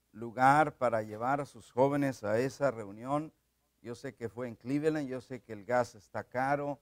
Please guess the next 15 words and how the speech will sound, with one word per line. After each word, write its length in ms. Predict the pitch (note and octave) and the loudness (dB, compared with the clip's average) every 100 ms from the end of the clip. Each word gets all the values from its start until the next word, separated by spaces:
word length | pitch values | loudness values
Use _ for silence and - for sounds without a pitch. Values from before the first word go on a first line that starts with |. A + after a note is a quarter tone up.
| _ _ _ _ | _ _ _ _
todo 320 | - G3 G#3+ G3+ | 8 10 10 6
lo 160 | E3 | 4
demás 300 | C#3+ D#3 D#3 | 2 0 -2
yo 160 | C#3 D3 | 0 0
lo 100 | C#3+ | 0
sé, 260 | - A2 | 0 -2
pero 440 | F#2 - C3 B2 B2 | -2 0 4 6 10
vale 300 | D3 E3+ F3 | 10 10 6
la 180 | D#3 - | 0 4
pena, 340 | E3+ D3+ G#2+ | 2 4 0
diga 240 | C#3 C3+ | -4 -6
conmigo, 380 | C3+ C#3+ D#3 D3 | -6 0 2 12
vale 240 | D3+ F3+ F3 | 12 12 12
la 120 | E3 | 10
pena. 320 | E3 B2 E2+ | 10 8 2